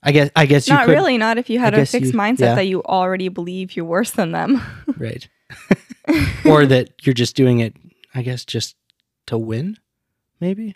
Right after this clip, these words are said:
Speaker 1: Maybe there's a
Speaker 2: Mm-hmm.
Speaker 1: hole in their research.
Speaker 2: I don't know. That's the interesting thing
Speaker 1: Hmm.
Speaker 2: about research and stuff, right? Is that there's so many different ways that you can
Speaker 1: Mm-hmm.
Speaker 2: look at it and
Speaker 1: Yeah.
Speaker 2: theories that you can apply to things that can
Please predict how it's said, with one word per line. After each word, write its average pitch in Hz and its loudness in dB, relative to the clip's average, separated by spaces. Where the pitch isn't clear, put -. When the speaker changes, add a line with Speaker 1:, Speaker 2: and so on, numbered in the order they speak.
Speaker 1:
Maybe 156 -6
there's 143 2
a 117 0
Speaker 2:
Mm-hmm. 110 -8
Speaker 1:
hole 147 -2
in 120 0
their 113 -8
research. 123 -10
Speaker 2:
I 415 -2
don't 349 2
know. 220 -2
That's 277 0
the 302 -4
interesting 247 -2
thing 185 -2
Speaker 1:
Hmm. 240 -8
Speaker 2:
about 185 0
research 190 -6
and 196 -6
stuff, 208 -4
right? 175 -2
Is 190 -4
that 175 -2
there's 202 -2
so 190 -2
many 185 -4
different 180 -8
ways 180 -6
that - -4
you 156 -4
can 147 -4
Speaker 1:
Mm-hmm. 175 -4
Speaker 2:
look 180 -6
at 233 -2
it 226 -4
and 202 -6
Speaker 1:
Yeah. 190 -6
Speaker 2:
theories 180 -4
that - -6
you 190 -8
can 208 -4
apply 180 -6
to 208 -12
things 214 -10
that 175 -4
can 202 -6